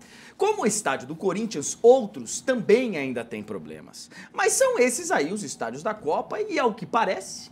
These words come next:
vai ter Copa mesmo. É óbvio que o Corinthians, no caso do estádio de São Paulo, o Inter em Porto Alegre, o Atlético Paranaense em Curitiba e os governos nos outros estados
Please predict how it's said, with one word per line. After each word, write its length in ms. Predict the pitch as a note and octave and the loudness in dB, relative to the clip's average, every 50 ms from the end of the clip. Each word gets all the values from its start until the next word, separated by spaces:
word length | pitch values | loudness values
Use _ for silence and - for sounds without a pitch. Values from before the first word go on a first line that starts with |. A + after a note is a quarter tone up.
| - - | -16 -10
vai 160 | C4+ C4 - | -8 -8 -6
ter 140 | - - G4 | -6 -6 -6
Copa 320 | - - E4+ E4 E4 G4+ F#4+ | 0 4 4 4 4 2 -4
mesmo. 420 | C4+ F3+ F#3 E3 C3 A2+ G2 D#2+ - - - - - - - - - - | 0 0 0 0 -2 -6 -12 -14 -16 -20 -20 -20 -20 -20 -20 -12 -2 4
É 120 | F4+ F4 | 6 6
óbvio 420 | D#4+ F4 F#4+ G4 F#4 A#3 A3 G3+ | 10 10 10 8 8 4 0 -2
que 100 | G3+ F#3+ | -2 -4
o 60 | F3 E3 | -8 -2
Corinthians, 760 | F3 C#3+ B2+ C3+ D#3+ E3 C#3 - - G#2+ F2 - - - - - - - | 2 4 4 4 2 0 -2 -6 -6 -10 -8 -8 -10 -10 -12 -14 -8 -6
no 120 | D3 D#3 | -4 -2
caso 280 | D3+ E3 D#3 C#3+ C3+ C#3 | 0 2 0 0 0 -4
do 80 | C3+ | -8
estádio 360 | C3 - - C#3+ C3 B2 B2 | -8 -4 -2 -2 -2 -2 -2
de 80 | B2 - | -6 -8
São 180 | - D#3+ C#3 B2 | -6 -6 -6 -6
Paulo, 520 | - B2+ C3 C#3+ C#3 C3+ C3 C3 C3 B2+ - - - | -4 -2 0 0 0 0 -2 -2 -4 -6 -8 -8 -2
o 160 | F#3 G3 G3+ | 0 2 4
Inter 500 | A3+ B3 B3 A3+ G3+ - F3 D3 B2 - - - | 4 4 4 2 2 0 0 -2 -2 -4 -14 -10
em 100 | D3 E3+ | -8 -8
Porto 300 | D#3+ - D3+ D#3+ D#3 E3 | -4 0 0 0 2 2
Alegre, 580 | E3+ D#3 C#3 C#3+ D3 D3 C#3+ B2 C3 C#3 C#3 B2+ - - - | 0 0 2 2 2 2 0 -2 -2 -6 -6 -8 -8 -4 2
o 60 | G3+ | 2
Atlético 420 | G#3+ G#3+ A3 A#3+ A3+ A3+ - - | 2 2 2 -2 -2 -2 -4 -2
Paranaense 560 | - A3 G#3 G3 F#3 F#3+ G#3 G#3 G3 - - F#3 | 0 0 0 0 -2 -2 -2 -2 -4 -4 -4 -6
em 20 | |
Curitiba 600 | - F#3 F3+ E3 D#3+ D#3 - G3 G#3+ G3+ F#3+ - - - - | -6 -6 -6 -6 -6 -4 -2 -2 0 0 0 -4 -8 -10 -2
e 200 | - F#4+ G#4 G#4 F#4+ | 2 6 6 6 6
os 200 | C#4 G3 D#3 - | 4 2 -4 -2
governos 880 | G3+ G3+ F3 B2+ - G#3+ D4 D4 G#3+ D#3 C#3 B2 A2+ - - - - - | 0 0 2 6 6 6 6 6 2 0 -4 -6 -6 -6 -8 -8 -4 0
nos 280 | G3 A3 F#3+ B2 A#2 | 0 2 2 2 2
outros 380 | D#3+ F#3+ F#3+ E3 - B2 A2 G#2+ | 2 2 2 2 -4 -10 -8 -8
estados 600 | G#2+ - - E3+ G3+ B3+ G#3 A#2 G#2+ - - - | -6 -2 2 2 2 2 2 -4 -10 -18 -18 -20